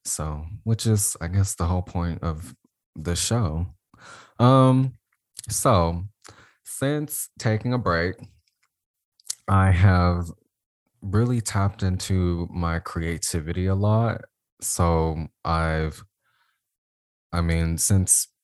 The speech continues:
well, so I say since covid, I started embracing,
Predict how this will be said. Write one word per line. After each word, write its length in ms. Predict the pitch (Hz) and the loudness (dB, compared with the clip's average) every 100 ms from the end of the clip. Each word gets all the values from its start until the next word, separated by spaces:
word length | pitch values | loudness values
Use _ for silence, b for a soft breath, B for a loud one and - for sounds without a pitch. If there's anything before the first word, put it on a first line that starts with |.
| _ _ _ _ _ - - - | _ _ _ _ _ -20 -12 -2
well, 360 | 147 180 165 156 B B B - _ - | 4 6 6 4 B B B -14 _ -6
so 120 | - | 2
I 80 | 147 | 2
say 200 | 147 135 | 4 2
since 260 | - 139 - | 2 0 2
covid, 400 | 127 120 117 107 | 2 4 4 2
I 120 | 101 | 2
started 460 | - 101 98 90 | 0 0 0 -2
embracing, 840 | 90 85 87 90 - 85 80 76 73 | -6 -4 -2 -2 -4 -8 -8 -10 -14